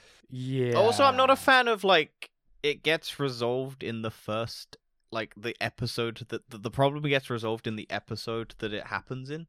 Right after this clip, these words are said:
Speaker 2: because the dad goes, comes in, gets arre-, like, arrested, and then in the, like,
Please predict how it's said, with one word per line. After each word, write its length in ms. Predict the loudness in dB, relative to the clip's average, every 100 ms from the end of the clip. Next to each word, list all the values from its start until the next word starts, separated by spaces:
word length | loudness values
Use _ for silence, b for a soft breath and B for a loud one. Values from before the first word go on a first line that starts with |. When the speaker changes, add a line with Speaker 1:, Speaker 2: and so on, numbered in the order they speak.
| _
Speaker 2:
because 260 | 2 4 4
the 100 | 4
dad 280 | 6 6 6
goes, 760 | 4 4 0 -4 -12 -18 _ _
comes 320 | 2 2 2
in, 400 | 0 0 -4 -10 -14 _
gets 400 | -2 -2 -8 -14 -8
arre-, 280 | -4 -4 -2
like, 200 | -4 -4 -10 -10
arrested, 480 | -4 -2 -2 -2 -4
and 180 | -2
then 120 | -2 -4
in 120 | -4
the, 80 | -4
like, 280 | -4 -4